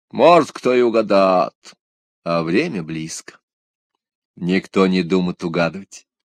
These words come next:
а только думает, что казнит всех. Один думает монах: «Так, так, жизнь недалеко, а уж лучше погулять и повеселиться. Дай пойду в трактир, выпью порядком, чтоб скорее время только прошло, чем беспокоить себя».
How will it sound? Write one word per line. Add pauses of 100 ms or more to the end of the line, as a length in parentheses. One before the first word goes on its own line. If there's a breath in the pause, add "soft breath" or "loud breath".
(440 soft breath)
а
только
думает,
что
казнит
всех. (880)
Один
думает
монах: (480)
«Так,
так, (380)
жизнь (160)
недалеко, (580 loud breath)
а
уж
лучше
погулять
и
повеселиться. (560 loud breath)
Дай
пойду
в
трактир, (120)
выпью
порядком,
чтоб
скорее
время
только
прошло,
чем
беспокоить
себя».